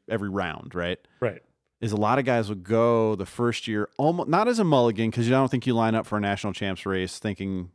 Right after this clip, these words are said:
Speaker 1: anything other than, "I'm gonna be national champ." But they give themselves the room for, "I'm gonna learn this year, and I'm gonna race real hard next year."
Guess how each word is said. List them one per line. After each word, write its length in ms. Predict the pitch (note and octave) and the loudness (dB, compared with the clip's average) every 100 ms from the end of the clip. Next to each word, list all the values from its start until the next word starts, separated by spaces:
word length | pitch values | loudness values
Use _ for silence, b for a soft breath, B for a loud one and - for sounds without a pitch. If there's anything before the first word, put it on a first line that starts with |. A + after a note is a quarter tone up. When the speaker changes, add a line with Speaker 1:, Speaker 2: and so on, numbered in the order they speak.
| _ _ _ _ _ | _ _ _ _ _
Speaker 1:
anything 380 | B2+ A#2 G#2+ A2+ | -2 -2 -2 -2
other 220 | G2 G2 | 0 -2
than, 480 | F2+ G2 F#2+ F#2 F2 _ _ | -2 -4 -4 -6 -8 _ _
"I'm 100 | G#2 | -6
gonna 120 | G2+ | -4
be 100 | F#2 | -4
national 360 | F#2+ F2+ - F#2+ | -4 -6 -6 -10
champ." 300 | G2 F#2+ G#2+ _ _ _ _ _ _ _ _ _ _ _ _ | -8 -8 -10 _ _ _ _ _ _ _ _ _ _ _ _
But 240 | C#3 B2+ | 2 4
they 100 | A2+ | -2
give 340 | F#2+ - C3+ A#2+ | -6 0 0 2
themselves 560 | B2 A2 A#2+ A2 F#2+ | -2 0 0 2 0
the 140 | - A2 | -6 -8
room 480 | G2 A2+ A2 G#2+ G2+ | -4 -2 -2 -4 -6
for, 840 | - G#2+ G2 G2 F#2+ F#2+ F2+ F#2 _ G2+ | -6 -4 0 0 0 0 -4 -10 _ -6
"I'm 140 | G#2+ | -4
gonna 180 | G#2 G2 | -4 -4
learn 640 | F#2+ G2 G2+ F2+ D#2+ D#2+ _ - | -2 -2 0 0 -4 -8 _ -8
this 240 | F2 - | -8 -6
year, 380 | F2 D#2 D#2 - _ _ | -6 -6 -8 -14 _ _
and 120 | F#2 F2 | -6 -4
I'm 120 | E2 | -4
gonna 220 | F#2 D#2+ | -2 -4
race 680 | C#2+ D#2+ F2 D#2+ - - - _ | -4 -2 -2 -4 -12 -16 -20 _
real 420 | G#2 F#2 G#2 A#2 F#2 | -18 -6 0 0 0
hard 280 | F2+ D#2+ | -2 -4
next 300 | D2+ D2 - | -8 -10 -12
year." 240 | - - | -14 -18